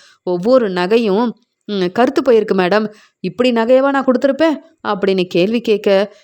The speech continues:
இங்க உடனே, அ, கோமதி பாண்டியன் கிட்ட சொல்றாங்க, "என்னங்க நடக்குது? நாம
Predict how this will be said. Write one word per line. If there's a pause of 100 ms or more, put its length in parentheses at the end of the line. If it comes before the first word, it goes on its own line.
(100)
இங்க
உடனே, (100)
அ, (800)
கோமதி
பாண்டியன்
கிட்ட
சொல்றாங்க,
"என்னங்க
நடக்குது? (320)
நாம